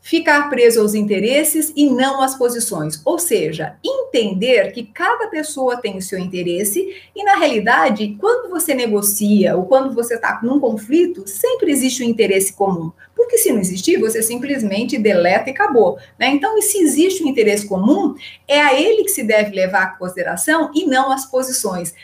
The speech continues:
Porque quem fica preso às posições, normalmente tá preso ao seu ego, né? Lembra as suas negociações, veja como isso, às vezes, pode acontecer.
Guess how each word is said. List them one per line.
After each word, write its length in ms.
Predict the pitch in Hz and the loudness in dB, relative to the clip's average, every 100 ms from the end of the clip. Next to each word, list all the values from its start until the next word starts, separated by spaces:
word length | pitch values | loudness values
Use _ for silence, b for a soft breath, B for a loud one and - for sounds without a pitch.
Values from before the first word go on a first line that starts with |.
| B _ | B _
Porque 280 | 262 294 294 | -6 -2 -2
quem 260 | 302 370 | -2 -4
fica 280 | - 277 214 | -4 -2 -2
preso 360 | 196 185 175 175 | 0 -4 -2 -6
às 60 | |
posições, 580 | - 185 170 262 262 233 | -4 -4 -2 0 2 2
normalmente 400 | 226 214 220 233 | 2 2 2 0
tá 140 | 247 | 0
preso 320 | 240 220 214 220 | 0 2 4 2
ao 100 | 220 | 0
seu 340 | 233 214 214 | 2 4 4
ego, 400 | 160 165 - - _ | 2 0 -6 -18 _
né? 240 | - 339 392 - | -8 -6 -8 -8
Lembra 360 | 214 370 392 | -6 -6 -6
as 100 | - | -6
suas 160 | 294 269 | -6 -4
negociações, 840 | 240 233 233 - - 214 214 202 | -2 -2 0 -2 -2 0 0 -2
veja 280 | 196 247 302 | -2 -2 -2
como 280 | 262 233 214 | -2 -2 -2
isso, 160 | 214 | -2
às 120 | 190 196 | 0 2
vezes, 320 | 196 208 208 B B _ | 2 2 0 B B _
pode 480 | 233 262 269 220 202 | 6 8 6 4 2
acontecer. 680 | 190 185 170 165 - - | 0 -2 -8 -8 -8 -10